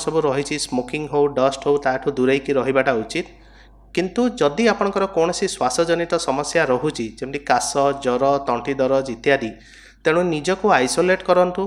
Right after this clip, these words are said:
କ-, ଆ, ଡକ୍ଟରଙ୍କ ପରାମର୍ଶ ଅନୁଯାୟୀ ଯୋଉ ସବୁ ଟେଷ୍ଟ ସେ କହୁଛନ୍ତି, ସେଗୁଡ଼ା କରେଇକି ଚିକିତ୍ସିତ ହବାଟା ଉଚିତ। କୋଭିଡ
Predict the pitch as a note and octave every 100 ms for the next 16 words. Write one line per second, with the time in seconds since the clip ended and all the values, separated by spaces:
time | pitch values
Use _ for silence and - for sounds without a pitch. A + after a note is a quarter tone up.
0 | G#3 - _ - _ - C#3 C3 C3 C3
1 | C3 - - B2+ - C3 - C3+ D3 D3
2 | C#3 C3 - F#3+ F#3+ E3+ C#3+ D3+ E3+ -
3 | D#3 D3 D3+ C#3+ G#2 - _ _ - D3+
4 | F3+ F3+ F3+ F3+ D3 D#3 - E3+ E3 C#3
5 | C#3 D#3 D#3+ D#3 D#3+ E3 - - C#3+ D#3
6 | D#3 C3+ C3 D#3 D#3+ G3 C3 C3+ C#3 D3+
7 | D#3 C#3+ B2+ C3+ F#3 B2+ - - - -
8 | E3 E3 G#3+